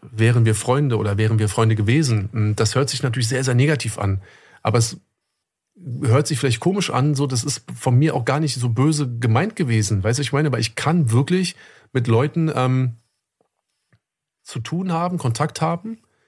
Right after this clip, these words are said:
vielleicht sogar auch arbeiten, was auch immer, Geschäfte machen, e-, egal was. Und ich muss aber nicht unbedingt mit ihm, mit der, mit dieser Person befreundet sein. Weil im Umkehrschluss, wenn ich mit jemandem wirklich befreundet bin, dann ist es aber auch ein anderes Level und ein anderes Niveau, was ich mit dieser Person pflege.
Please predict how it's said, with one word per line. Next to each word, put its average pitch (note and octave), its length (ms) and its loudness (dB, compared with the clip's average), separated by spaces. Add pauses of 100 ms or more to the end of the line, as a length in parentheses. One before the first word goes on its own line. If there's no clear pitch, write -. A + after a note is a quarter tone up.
(180)
vielleicht B2+ 260 0
sogar A#2 160 0
auch F#2 120 -6
arbeiten, E3 500 -2
was D3+ 160 0
auch A#2+ 80 -4
immer, E3+ 240 0
Geschäfte E3 360 -4
machen, F3 300 -4
e-, C#3+ 240 -8 (200)
egal D#3+ 340 0
was. D#3+ 280 -4 (340)
Und C#3 100 0
ich A2+ 80 2
muss F3 180 4
aber D#3+ 160 0
nicht D3+ 160 -2
unbedingt E3+ 360 2
mit D3+ 120 -2
ihm, D3 240 -2
mit C#3 240 -2
der, C#3+ 100 0
mit D3 160 0
dieser D3 180 0
Person C3+ 260 0
befreundet D#3 500 0 (360)
sein. G#2 460 0 (560)
Weil C3 580 0
im E3 180 0
Umkehrschluss, F3+ 880 -2
wenn C#3+ 360 0
ich C4 200 -2
mit E3 160 2
jemandem D3 400 0
wirklich G3 280 -2
befreundet E3+ 500 -2
bin, A#2+ 180 2
dann A2+ 160 2
ist C#3 200 -4
es E3 140 -2
aber C#3+ 200 0
auch D3 120 -2
ein D3 80 -2
anderes D3 320 -2
Level D#3+ 260 2
und C3 80 0
ein B2 80 0
anderes B2+ 240 -2
Niveau, C#3 300 2
was C3 140 0
ich A#2 120 -4
mit A2 140 -2
dieser A2+ 180 0
Person A2 300 0
pflege. B2+ 420 0